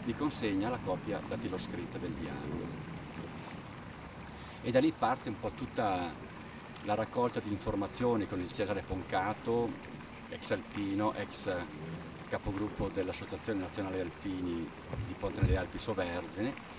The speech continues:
e poi la Daniela De Donà che mi presenta in una pizzeria di Belluno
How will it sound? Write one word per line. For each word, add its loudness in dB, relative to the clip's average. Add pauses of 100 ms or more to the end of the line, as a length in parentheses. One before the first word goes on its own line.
(240)
e -8
poi 6
la 6
Daniela 6 (1000)
De 4
Donà 6 (640)
che 2
mi 8
presenta 4 (1700)
in 2
una 6
pizzeria 2
di 0
Belluno 0